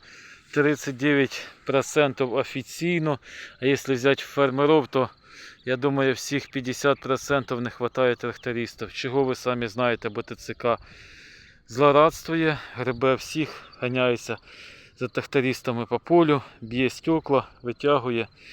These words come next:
і робить злочинні дії. Це факт. Не дають бронювання також, бо я теж тривалий час працював на тракторі, мені відмовили в бронюванні.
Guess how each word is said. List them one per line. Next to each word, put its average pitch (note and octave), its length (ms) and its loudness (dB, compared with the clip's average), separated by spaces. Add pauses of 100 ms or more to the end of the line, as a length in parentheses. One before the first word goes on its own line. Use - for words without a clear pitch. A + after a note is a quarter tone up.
(340)
і A#2+ 200 0
робить C3 280 6
злочинні B2 500 -2
дії. G#2+ 340 -4 (160)
Це - 220 -2
факт. B2 540 0 (840)
Не C#3 100 0
дають C#3 360 4
бронювання C3 720 4
також, C#3 360 2 (880)
бо B2+ 60 -2
я C3 120 4
теж B2+ 300 0
тривалий B2+ 500 2
час A#2+ 240 -4
працював B2 480 -6
на B2 100 -2
тракторі, C3+ 500 -2
мені B2 360 -4 (920)
відмовили B2+ 640 0
в A2 160 -6
бронюванні. B2+ 840 0